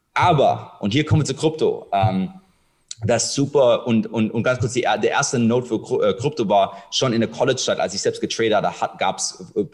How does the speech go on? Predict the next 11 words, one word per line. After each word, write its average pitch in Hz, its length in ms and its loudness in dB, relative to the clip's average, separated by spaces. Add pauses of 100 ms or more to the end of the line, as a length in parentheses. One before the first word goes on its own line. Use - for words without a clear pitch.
(280)
Fraternity-Brüder, 123 600 0
die 101 80 0
gesagt 101 240 -4
haben, 98 100 -4
„Hey, 104 240 -4 (380)
dieses 90 240 -4
Bitcoin-Game 90 460 -2
kannst - 220 -6
du 101 40 -4
mal 92 60 -2
analysieren.“ 92 540 -4